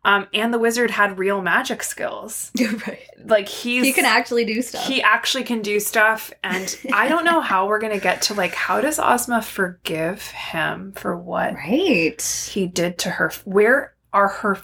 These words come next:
Speaker 1: parents? Did they get killed?
Speaker 2: Pastoria?
Speaker 1: Yeah. Like,
Speaker 2: I don't know.
Speaker 1: what?
Speaker 2: We don't know.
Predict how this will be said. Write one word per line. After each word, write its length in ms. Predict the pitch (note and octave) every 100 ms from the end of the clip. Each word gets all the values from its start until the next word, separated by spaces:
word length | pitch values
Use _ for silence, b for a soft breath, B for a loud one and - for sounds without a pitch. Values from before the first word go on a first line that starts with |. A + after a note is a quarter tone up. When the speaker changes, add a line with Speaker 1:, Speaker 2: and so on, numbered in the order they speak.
| -
Speaker 1:
parents? 920 | - G#3+ C4 - G3+ - - - - _ _ _ _
Did 100 | -
they 120 | G3+ G#3
get 220 | C#4 C#4
killed? 560 | - F3 D#3+ D4 - - _ _
Speaker 2:
Pastoria? 600 | F#3+ F3+ - F3 F3 A3 -
Speaker 1:
Yeah. 480 | A#3+ D4+ F#4+ F3+ F#3+ - _ _ _ _ _ _ _ _ _ _ _ _ - - - - _ _ _ _ _ _ _
Like, 120 | - E3
Speaker 2:
I 120 | F3+
don't 160 | E3+ F3
know. 320 | G3 D4+ B3+
Speaker 1:
what? 160 | G3+ F3+
Speaker 2:
We 100 | A3
don't 160 | F#3+
know. 200 | G3+ B3+